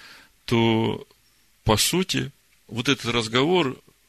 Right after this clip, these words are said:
с вот этой женщиной-самарянкой, это как разговор с-, прообраз Римской Церкви. Потому что кто такие самаряне? Это те народы, которых ассирийский царь ввел в святую землю, туда, где жили десять колен Израиля.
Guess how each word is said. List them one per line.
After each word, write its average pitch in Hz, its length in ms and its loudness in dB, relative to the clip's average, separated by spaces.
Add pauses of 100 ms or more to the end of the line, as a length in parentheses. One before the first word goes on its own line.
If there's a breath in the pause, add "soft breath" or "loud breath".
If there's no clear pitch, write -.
с - 100 -10
вот 113 160 -6
этой 107 180 -2
женщиной-самарянкой, 101 1040 -4
это 113 160 -8
как 131 300 -4
разговор 127 680 0 (300)
с-, - 140 -12
прообраз 143 640 2
Римской 147 340 -4
Церкви. - 400 -6 (1500 soft breath)
Потому 139 240 -2
что 143 160 0
кто 180 160 -4
такие 110 280 -2
самаряне? 107 560 -4 (1500 soft breath)
Это 143 200 0
те 190 140 2
народы, 151 420 2
которых 123 600 -4
ассирийский 117 580 -2
царь 160 280 0
ввел 131 520 -2 (220)
в - 80 -2
святую 127 440 2
землю, 147 400 2
туда, 135 380 0
где 110 200 -8
жили 117 280 -4
десять 110 320 -4
колен 120 320 -6
Израиля. 123 380 -6